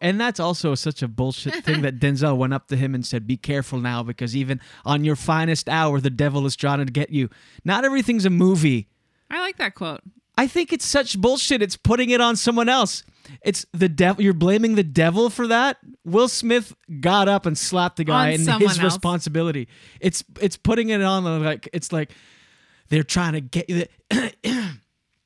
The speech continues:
Speaker 1: It's a qu-, it's too much of a movie quote, like, this grandiose thing, it, 'cause it's like put, it's like, uh, it's, it's not, it's taking responsibility away from Will Smith. It's like, "Careful,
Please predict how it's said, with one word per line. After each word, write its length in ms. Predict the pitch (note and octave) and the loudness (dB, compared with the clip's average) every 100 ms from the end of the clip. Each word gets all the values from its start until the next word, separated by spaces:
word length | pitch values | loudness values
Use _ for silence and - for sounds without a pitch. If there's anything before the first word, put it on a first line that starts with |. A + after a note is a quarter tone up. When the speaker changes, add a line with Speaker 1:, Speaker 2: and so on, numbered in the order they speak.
| _ - _ | _ -20 _
Speaker 1:
It's 240 | G3+ G3 G3+ | 0 0 -2
a 60 | |
qu-, 280 | - _ - - | -4 _ -16 -12
it's 220 | E3+ - | -8 -6
too 240 | - C#4+ D4 | -2 0 0
much 240 | C#4 - | -2 0
of 100 | G3+ | 0
a 80 | F#3+ | 2
movie 440 | E3 G3+ F#3 F3+ - - | 4 2 2 -2 -4 -16
quote, 460 | - F3+ F#3 F#3 F3+ | -2 2 4 2 0
like, 240 | D#3+ D3 | -4 -2
this 280 | D#3 - - - - C#3+ | -2 -2 -8 -14 -20 -12
grandiose 720 | C3+ E3 F3 F#3 F#3 F3+ D#3+ | -4 -2 0 0 2 0 -2
thing, 380 | - A#3+ F#3 B2+ - | -2 -2 -2 -4 -10
it, 180 | F3+ - | -12 -4
'cause 180 | F#3+ G3 | -4 -4
it's 160 | - | -4
like 260 | G#3 G3 - | -6 -6 -6
put, 200 | G3+ F#3+ _ _ _ - | -6 -6 _ _ _ -4
it's 220 | G#3 - | -2 0
like, 300 | G#3+ G3+ F#3+ | 0 0 0
uh, 240 | G3+ G3 G3 | 0 2 0
it's, 280 | G3 F3+ - | -2 -6 -6
it's 200 | F#3 F3 - F3+ | -8 -8 -8 -2
not, 180 | G3 - | -2 0
it's 120 | F#3 | -4
taking 300 | G3 G#3+ A3+ | -2 -2 0
responsibility 720 | F#3 - F3+ F#3 D#3 E3+ F#3 | -2 -2 -2 -2 -4 -4 -2
away 240 | D3+ C#3 D3+ | -2 0 -2
from 220 | - C#3+ | -4 -4
Will 160 | D3 D3 | -4 -6
Smith. 440 | - E3+ B2 - _ _ _ _ | -6 -8 -10 -18 _ _ _ _
It's 100 | - | -8
like, 160 | B2+ - | -6 -2
"Careful, 500 | - G3 - D#3 D#3 | 0 0 0 -4 -4